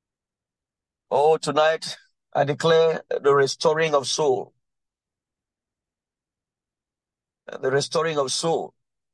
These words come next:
They return back to God. Beautiful scripture. I don't have too much time tonight. The testimony, now anybody else want, just put God's word there. The word of the Lord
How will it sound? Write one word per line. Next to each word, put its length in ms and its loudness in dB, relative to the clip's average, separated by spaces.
They 120 -4
return 440 -4
back 220 0
to 100 -2
God. 380 -4
Beautiful 320 -4
scripture. 360 -6
I 80 -4
don't 160 -2
have 80 -4
too 100 -10
much 140 -4
time 140 -2
tonight. 280 -2
The 320 2
testimony, 640 -2
now 160 -2
anybody 280 -2
else 120 0
want, 200 -2
just 180 -6
put 180 -2
God's 180 -2
word 180 -4
there. 120 -4
The 140 0
word 380 -2
of 120 -6
the 100 -4
Lord 400 -2